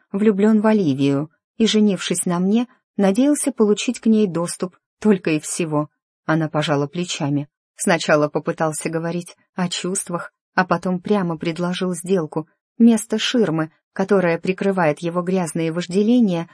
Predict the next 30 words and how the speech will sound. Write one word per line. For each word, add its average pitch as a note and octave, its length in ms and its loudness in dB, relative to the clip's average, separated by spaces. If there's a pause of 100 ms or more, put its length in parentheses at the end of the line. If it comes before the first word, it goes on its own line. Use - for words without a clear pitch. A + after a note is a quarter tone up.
(100)
от G3+ 120 -2
газетчиков E3+ 800 -2 (240)
в F3+ 80 -4
обмен F3+ 380 2
на E3 120 -2
титул F3 440 -4 (200)
и G3+ 80 -4
положение F3+ 600 0
в - 60 -10
свете. D3+ 540 -4 (600)
«О, D#3+ 320 0
Шарлотта!» C#3 920 -2 (300)
Эдгертон D3 540 -2
прикусил D3 540 -4
губу. D#3 380 -4 (360)
«Это E3 240 0
отвратительно. C#3+ 920 -4 (220)
Он D#3 200 2
действительно D3 760 0
слепой C#3+ 460 -2
болван. C#3 640 -2 (220)
Как D3+ 220 -2
можно D3+ 340 -2
было D3 260 0
променять D3+ 640 -2
такую, C#3+ 420 -2
как C3 240 -6
ты, F3+ 260 -2 (240)
на D#3 280 2
это?» D3 340 -2